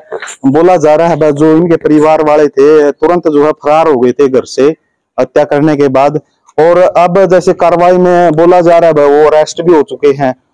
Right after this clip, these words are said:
और मैं आपको बता दूं कि जो पूरा का पूरा गांव हो शोक मना रहा, बिल्कुल दुख मना रहा है। मैं जो सरपंच साहब थे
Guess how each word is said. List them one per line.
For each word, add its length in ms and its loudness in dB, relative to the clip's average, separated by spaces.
और 100 0
मैं 120 0
आपको 340 -2
बता 280 0
दूं 220 0
कि 100 0
जो 120 -2
पूरा 320 0
का 100 0
पूरा 280 -2
गांव 420 0
हो 140 0
शोक 400 -4
मना 220 0
रहा, 100 0
बिल्कुल 420 -4
दुख 280 -2
मना 260 0
रहा 120 0
है। 120 0
मैं 80 2
जो 400 0
सरपंच 460 -4
साहब 320 -2
थे 140 2